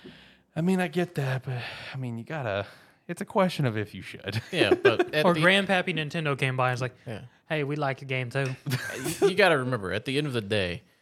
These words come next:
Speaker 2: every house has, like, two Switches
Speaker 1: Yeah,
Speaker 2: in
Speaker 1: that's
Speaker 2: it.
Speaker 1: true.
Speaker 2: So, yeah, you could say,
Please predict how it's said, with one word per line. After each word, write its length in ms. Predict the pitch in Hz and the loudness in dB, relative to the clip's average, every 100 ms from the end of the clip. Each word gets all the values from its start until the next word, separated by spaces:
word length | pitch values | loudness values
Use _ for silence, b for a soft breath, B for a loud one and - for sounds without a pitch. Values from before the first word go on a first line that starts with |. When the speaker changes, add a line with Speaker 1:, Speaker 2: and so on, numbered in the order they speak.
| b b _ _ _ _ _ _ _ | b b _ _ _ _ _ _ _
Speaker 2:
every 320 | 226 202 147 | -2 0 0
house 320 | 110 156 107 | 2 2 0
has, 320 | - 131 101 - | 0 0 0 -6
like, 220 | 98 101 - | -10 -10 -10
two 180 | 131 120 | -10 -8
Switches 320 | - 185 135 | -4 0 4
Speaker 1:
Yeah, 140 | 127 131 | 6 6
Speaker 2:
in 120 | 131 | 4
Speaker 1:
that's 100 | 95 | 2
Speaker 2:
it. 20 | |
Speaker 1:
true. 240 | 110 98 98 _ | -2 -4 -6 _
Speaker 2:
So, 680 | - 151 135 120 107 98 90 - _ _ _ _ _ _ _ _ _ - | -4 0 2 2 0 -2 -6 -12 _ _ _ _ _ _ _ _ _ -6
yeah, 180 | 147 120 | 0 0
you 200 | 113 139 | 0 -2
could 160 | 127 | -4
say, 340 | - 127 110 | 0 0 0